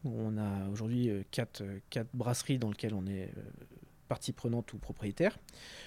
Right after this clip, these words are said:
On s'est ouvert aussi, ça nous a ouvert sur toute la fabrication de thé, parce qu'on a repris donc effectivement l'année, il y a un an et demi, là, une société qui s'appelle, euh, Baronies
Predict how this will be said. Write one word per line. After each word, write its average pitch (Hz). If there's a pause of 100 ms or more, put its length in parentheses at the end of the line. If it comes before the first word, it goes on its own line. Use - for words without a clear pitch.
(320)
On 135
s'est 156
ouvert 170
aussi, 160
ça 156
nous 139
a 147
ouvert 151
sur -
toute -
la 135
fabrication 135
de 131
thé, 185 (160)
parce -
qu'on 110
a 110
repris 113
donc 117
effectivement 123
l'année, 117 (480)
il 120
y 117
a 113
un 113
an 117
et 120
demi, 123
là, 107 (100)
une 104
société -
qui -
s'appelle, 113
euh, 110
Baronies 120